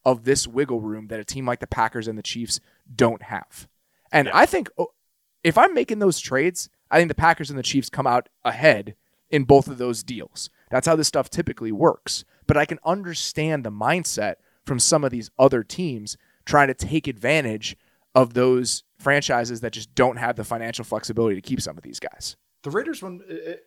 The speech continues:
Speaker 2: it makes sense, especially the arms race. The Dolphins one is like, I can get behind. I wanna see what the fallout of it all is, as we all do. But when the, the, at first when the Packers one happened with Davante Adams, I was like, "What?"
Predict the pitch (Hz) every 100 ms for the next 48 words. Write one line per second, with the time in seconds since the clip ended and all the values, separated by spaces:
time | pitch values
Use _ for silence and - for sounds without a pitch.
0 | - 175 175 - 90 80 107 104 135 117
1 | 104 92 87 87 98 85 87 - 113 131
2 | 123 156 160 170 131 127 107 101 95 95
3 | 101 101 104 95 95 92 95 92 104 90
4 | - 113 104 - 98 82 82 85 85 82
5 | 85 82 87 85 87 80 78 82 80 -
6 | _ _ 139 131 _ _ _ - 143 127
7 | 123 120 123 131 233 311 220 156 143 127
8 | 135 120 101 101 98 127 107 104 101 98
9 | 95 98 104 101 95 165 294 -